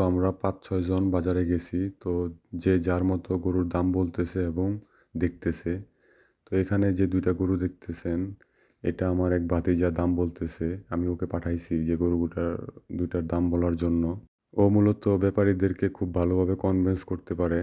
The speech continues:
যার কারণে ওকে পাঠানো হইছে। তো ব্যাপারী এই দুইটা গরু পঞ্চাশ করে যাচ্ছে, অর্থাৎ একশো পঞ্চাশ করে দাম চাচ্ছে।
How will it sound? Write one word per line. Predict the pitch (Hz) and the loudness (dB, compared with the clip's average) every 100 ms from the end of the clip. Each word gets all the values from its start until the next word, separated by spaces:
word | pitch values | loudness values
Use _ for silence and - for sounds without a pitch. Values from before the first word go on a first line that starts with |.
| 95 90 | -4 -4
যার | 90 87 | -2 0
কারণে | 90 90 90 | 0 0 0
ওকে | 85 - | 0 -2
পাঠানো | 85 87 87 | -4 -2 0
হইছে। | 87 85 - 82 87 95 _ _ _ _ _ _ _ _ _ _ - | 2 0 -2 -4 -4 -10 _ _ _ _ _ _ _ _ _ _ -8
তো | 95 | -2
ব্যাপারী | 85 90 98 92 90 98 | 0 4 4 4 4 2
এই | 90 | 0
দুইটা | 87 90 92 | 0 0 0
গরু | 87 95 92 - _ _ _ | 2 0 0 -6 _ _ _
পঞ্চাশ | 104 101 101 95 | -2 0 0 -2
করে | - 92 | -2 0
যাচ্ছে, | 90 87 - | 0 -2 -2
অর্থাৎ | 90 85 90 - _ | -4 -2 -6 -6 _
একশো | 95 - 92 | -6 -6 -6
পঞ্চাশ | - 92 90 90 | -2 0 0 -2
করে | - 90 | -2 0
দাম | 87 90 | 0 0
চাচ্ছে। | - 87 - - | -2 -6 -6 -6